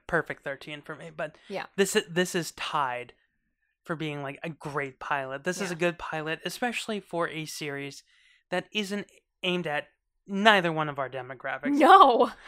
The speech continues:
Speaker 2: absolutely not.
Speaker 1: Th-, this is aimed for, you know, teenagers and twenty-somethings.
Speaker 2: Yeah.
Speaker 1: Uh, so, you know, we're just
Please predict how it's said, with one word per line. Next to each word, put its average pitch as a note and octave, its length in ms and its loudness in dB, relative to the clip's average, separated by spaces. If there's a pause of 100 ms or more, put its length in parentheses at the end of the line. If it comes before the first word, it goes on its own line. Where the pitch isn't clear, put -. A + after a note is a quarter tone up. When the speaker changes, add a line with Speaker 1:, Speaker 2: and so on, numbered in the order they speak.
Speaker 2:
absolutely G#3+ 600 2
not. F3+ 80 -8
Speaker 1:
Th-, G3+ 260 2
this G3 260 -2
is E3 340 -2
aimed E3+ 320 -2
for, D3 400 -4 (220)
you F3 140 -8
know, C#3+ 260 -4
teenagers E3+ 560 -4
and C#3+ 120 -10
twenty-somethings. C3+ 720 -10
Speaker 2:
Yeah. D#3+ 280 2 (1200)
Speaker 1:
Uh, C3 460 -2 (400)
so, C#3 600 -4 (220)
you D#3+ 100 -8
know, C3+ 120 -8
we're B2+ 180 -12 (180)
just - 560 -6